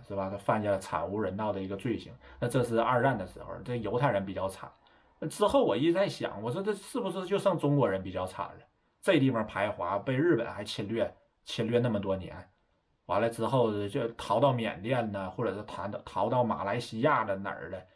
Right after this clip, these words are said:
印尼啊，都有什么排华的一些事情，是吧？你这为啥呢？多问几个为什么？为什么中国人一到的地方他就被排斥、被排挤，是吧？那为什么？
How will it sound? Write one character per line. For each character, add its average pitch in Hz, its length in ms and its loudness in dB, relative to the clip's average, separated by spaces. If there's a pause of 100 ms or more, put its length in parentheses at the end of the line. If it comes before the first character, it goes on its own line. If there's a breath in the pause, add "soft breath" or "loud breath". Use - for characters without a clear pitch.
(160 soft breath)
印 135 260 4 (140)
尼 110 100 -2
啊， 104 120 0
都 123 160 0
有 131 120 0
什 95 120 -10
么 98 100 -2
排 101 260 -6
华 98 280 -8
的 101 100 -8
一 95 80 -10
些 98 140 -12
事 107 200 -8
情， 95 160 -14 (560)
是 143 60 -4
吧？ 135 60 0
你 131 240 0
这 170 80 -4
为 247 240 4
啥 - 260 -8
呢？ 98 100 -14 (460)
多 196 160 6
问 226 160 4
几 110 100 -2
个 110 120 -4
为 185 160 2
什 90 120 -8
么？ 92 120 -10
为 226 160 2
什 185 60 -2
么 196 100 0
中 247 260 0
国 190 100 6
人 110 220 0
一 117 80 -4
到 143 160 4
的 101 80 -6
地 113 160 -8
方 87 160 -10
他 117 100 -14
就 123 220 -10 (160)
被 131 140 -2
排 95 220 -8
斥、 110 220 -12 (320)
被 131 140 0
排 104 280 -6
挤， 101 220 -12 (1040)
是 110 80 -8
吧？ 101 220 -8
那 113 160 -6
为 151 160 6
什 113 120 0
么？ 104 100 -6